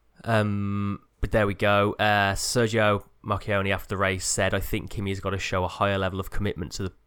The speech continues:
process. There are days when I think he's a bit of a laggard, but we'll see."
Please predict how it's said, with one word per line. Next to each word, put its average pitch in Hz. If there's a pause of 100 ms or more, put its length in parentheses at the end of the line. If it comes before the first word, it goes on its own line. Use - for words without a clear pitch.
(120)
process. 92
There 95
are 92
days 95
when 90
I 87
think 92
he's 92
a 90
bit 90
of 85
a 92
laggard, 87
but -
we'll 90
see." 95